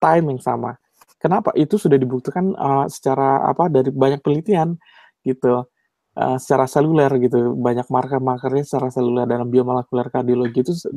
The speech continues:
sudah dibuktikan. Misalnya gini, Mas Erik, Dokter Erik, olahraga seminggu tiga kali, gitu. Antara jam tujuh pagi sampai jam tujuh tiga puluh, terus endurance-nya, eh, let's say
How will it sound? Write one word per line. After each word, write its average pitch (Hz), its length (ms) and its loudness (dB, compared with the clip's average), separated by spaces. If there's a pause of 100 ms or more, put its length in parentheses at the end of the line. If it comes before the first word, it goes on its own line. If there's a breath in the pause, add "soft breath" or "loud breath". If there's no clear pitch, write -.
sudah 123 320 0
dibuktikan. 123 640 -6 (400)
Misalnya 143 240 2
gini, 135 240 2
Mas 117 160 -6
Erik, 127 240 0
Dokter 135 320 2
Erik, 147 160 2 (480 soft breath)
olahraga 127 560 4
seminggu 143 400 0
tiga 131 160 4
kali, 131 560 2
gitu. 123 160 -8 (320 soft breath)
Antara 123 400 0
jam 123 320 2 (160)
tujuh 127 240 4
pagi 131 400 2
sampai 131 240 0
jam 123 240 2
tujuh 127 240 0
tiga 123 240 0
puluh, 131 560 4 (560 soft breath)
terus 143 320 2
endurance-nya, 127 1040 2
eh, 127 800 0 (160)
let's 131 240 -4
say 151 480 0